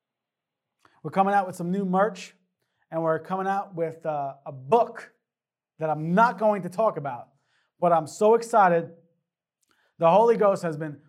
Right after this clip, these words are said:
really on me and my wife to write a book, and, and I'm telling you, there, there's no book. I, I've done the research. There's not one book like this. There's never been a book like this.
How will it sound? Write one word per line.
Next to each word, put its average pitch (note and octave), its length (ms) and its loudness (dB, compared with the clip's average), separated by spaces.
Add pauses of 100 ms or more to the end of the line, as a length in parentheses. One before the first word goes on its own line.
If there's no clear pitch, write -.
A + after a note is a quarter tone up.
(100)
really G3+ 280 0
on F#3 340 -2
me G3 320 -10
and D#3+ 80 -14
my D#3 140 -8
wife D#3+ 320 -4
to D3 80 -12
write D#3 240 -4
a D3+ 40 -8
book, D3+ 300 -6
and, C#3+ 140 -12 (300)
and F3+ 100 -4
I'm F3+ 80 -6
telling F#3+ 320 -8
you, F#3 80 -6
there, F3+ 240 -10 (160)
there's F3 200 -4
no F#3+ 280 2
book. D3 360 -6
I, G#3 220 -4 (160)
I've F#3+ 200 0
done A3 180 2
the G3+ 80 0
research. G#3+ 480 -4 (260)
There's E3+ 220 -6
not G3+ 280 -2
one F3 280 -4
book E3 280 -4
like C3 240 -16
this. - 300 -18 (540)
There's E3 160 -6
never F#3+ 260 -4
been F3 160 -8
a D#3 60 -8
book D#3+ 320 -8
like C3 200 -18
this. - 280 -20